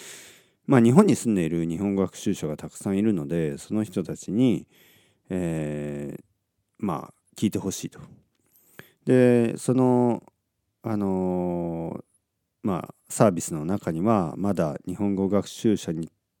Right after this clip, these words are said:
のためのコンテンツはないので、とてもいいと思いますと。僕はちゃんとそうピッチをね、まあ、書いて、あの、ピッ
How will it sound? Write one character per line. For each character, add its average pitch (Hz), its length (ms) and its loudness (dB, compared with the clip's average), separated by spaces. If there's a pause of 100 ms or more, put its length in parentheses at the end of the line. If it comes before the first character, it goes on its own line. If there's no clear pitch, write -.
(640)
の 101 180 0
た 107 160 -2
め 113 120 4
の 113 260 6
コ 113 140 0
ン 101 60 2
テ 87 120 -2
ン 73 40 -8
ツ - 120 -8
は 78 60 -4
な 104 120 2
い 104 60 2
の 87 100 0
で、 95 240 4
と - 160 -10
て 110 80 0
も 110 140 0
い 147 40 4
い 135 40 2
と - 100 -6
思 85 140 -2
い 87 60 -2
ま 101 120 -2
す - 80 -8
と。 - 80 -20 (140)
僕 120 200 -6
は 123 100 0
ち - 220 -12
ゃ 127 60 4
ん 120 60 -4
と - 100 -6
そ 107 320 4
う 87 60 -4
ピ - 120 -4
ッ - 120 -6
チ 78 160 -4
を 62 80 -10
ね、 123 160 -14 (920)
ま - 200 -10
あ、 - 60 -8
書 120 80 4
い 87 100 2
て、 - 180 -12 (200)
あ 160 100 -12
の、 73 340 -14
ピ - 100 -6
ッ - 20 -12